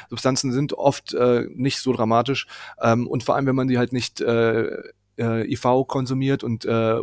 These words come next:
un-, unaufgereinigte Stoffe hat, äh, sieht man das nicht. Also in,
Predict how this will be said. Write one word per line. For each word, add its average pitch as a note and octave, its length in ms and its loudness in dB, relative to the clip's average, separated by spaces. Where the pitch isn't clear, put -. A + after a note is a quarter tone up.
un-, C#3 440 0
unaufgereinigte C3 600 0
Stoffe B2+ 260 0
hat, B2+ 160 0
äh, A2+ 260 0
sieht C3 260 0
man C3 100 4
das A#2+ 160 2
nicht. C3 200 0
Also A2+ 140 4
in, A#2 380 -4